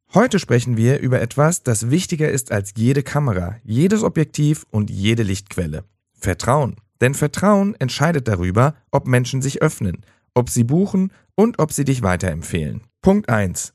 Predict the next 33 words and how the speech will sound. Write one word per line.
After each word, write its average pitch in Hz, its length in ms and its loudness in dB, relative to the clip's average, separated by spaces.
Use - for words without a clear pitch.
Vertrauen 175 580 2
entsteht 135 420 -2
schneller, 139 380 0
als 135 200 -2
du 117 120 -2
denkst. - 560 -2
Viele 208 320 0
glauben, 110 480 0
Vertrauen 131 580 0
müsse 180 300 0
über 135 260 0
Wochen 135 240 -2
aufgebaut 98 560 -2
werden. 78 320 -8
Das 156 160 0
stimmt 190 320 -4
nur 170 140 0
teilweise. 98 680 -2
Der 120 140 -2
erste 202 360 0
Eindruck 131 380 -2
entsteht 117 460 -4
oft 170 260 0
in 127 160 0
wenigen 131 380 0
Sekunden 139 640 -2
und 123 120 -4
genau 117 260 2
dort 117 420 0
beginnt 113 340 -2
alles. 98 480 -4
Punkt 120 280 2
zwei. 120 440 2